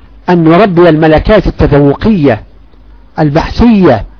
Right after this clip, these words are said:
الاستنباطية من نصوص القرآن والسنة النبوية. فإن أعظم مجال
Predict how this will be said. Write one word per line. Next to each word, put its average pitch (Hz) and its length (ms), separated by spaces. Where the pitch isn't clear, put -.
الاستنباطية 170 1000
من 170 140
نصوص 202 320
القرآن 196 540
والسنة 185 540
النبوية. 175 640
فإن 202 440
أعظم 202 680
مجال 180 840